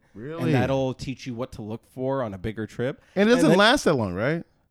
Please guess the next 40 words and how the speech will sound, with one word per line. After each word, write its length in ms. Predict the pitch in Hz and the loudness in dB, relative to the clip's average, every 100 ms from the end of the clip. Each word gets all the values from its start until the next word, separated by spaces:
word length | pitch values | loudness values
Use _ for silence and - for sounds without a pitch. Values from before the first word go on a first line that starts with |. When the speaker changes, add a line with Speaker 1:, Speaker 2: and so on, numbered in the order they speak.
| _ _ - | _ _ 2
Speaker 2:
Uh, 220 | 208 208 | 4 4
no, 200 | 220 240 | 2 -2
it 80 | 233 | -2
does. 360 | 185 170 175 143 | 0 0 -2 -4
But 180 | 135 160 | -4 -4
the 80 | |
thing 160 | 151 185 | -6 -8
is, 100 | 170 | -4
is 60 | 139 | 2
Speaker 1:
Hours 420 | 151 196 214 185 | 4 6 6 6
or 40 | |
Speaker 2:
mic-, 100 | 160 | 4
Speaker 1:
minutes? 340 | 151 151 - 190 | 4 2 0 -2
Speaker 2:
microdosings 140 | 165 143 | -6 -6
are 40 | |
s-, 180 | 127 - | -6 -8
are 240 | 127 117 | -4 -4
subtle 480 | 107 - 127 127 117 | -4 -2 0 0 -2
enough 520 | 104 101 92 - - _ _ _ _ _ - | -4 -6 -8 -12 -20 _ _ _ _ _ -6
that 460 | 120 110 104 - - | -2 -2 -4 -10 -6
it'll 220 | 135 147 | 0 0
last 340 | 131 135 143 - | 0 -2 -4 -8
for 140 | 127 | -8
hours, 600 | 104 107 110 90 90 90 | -6 -4 -4 -4 -8 -10
but 240 | - 104 - | -10 -10 -10
you 140 | 107 | -14
can, 200 | 104 117 | -10 -8
like, 180 | 107 95 - | -8 -10 -8
you 120 | 117 | -6
know, 240 | 95 90 - - | -6 -8 -10 -10
function. 540 | 110 101 - 76 107 - - _ _ - | -8 -8 -14 -14 -14 -16 -20 _ _ -6
Speaker 1:
Could 120 | 117 | 0
Speaker 2:
You 60 | 139 | 2
can 80 | |
Speaker 1:
I 40 | 127 | 2
Speaker 2:
be 20 | |
like 160 | 117 - | 0 -2
a 180 | 104 | -4
human 380 | 104 - 120 107 | -4 -4 -4 -4
being. 380 | 98 104 98 | -8 -10 -12